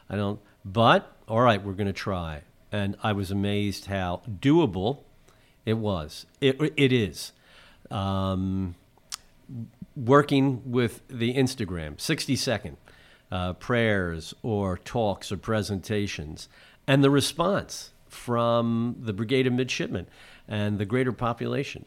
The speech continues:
Uh, I, I never would have, um, envisioned that or, or, or even tried it. But it was the great team that I'm working with. And, you know, as I've said earlier, bring ideas forward.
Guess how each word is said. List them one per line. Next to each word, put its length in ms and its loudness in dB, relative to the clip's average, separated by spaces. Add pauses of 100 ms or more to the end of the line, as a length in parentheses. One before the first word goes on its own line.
(140)
Uh, 200 -14 (200)
I, 260 2 (440)
I 120 4
never 480 4
would 360 -2
have, 480 -8 (480)
um, 720 -2 (580)
envisioned 540 -2
that 260 -2
or, 320 -6
or, 320 -4
or 140 0
even 220 0
tried 360 -10
it. 160 -20 (460)
But 240 2
it 80 -2
was 180 -2
the 60 -2
great 260 2
team 540 -2
that 160 -2
I'm 440 -2
working 520 -2
with. 400 -10 (120)
And, 640 -4 (600)
you 100 -6
know, 280 -2
as 160 -8
I've 200 -4
said 220 -4
earlier, 500 -2 (400)
bring 240 0
ideas 440 2
forward. 480 -4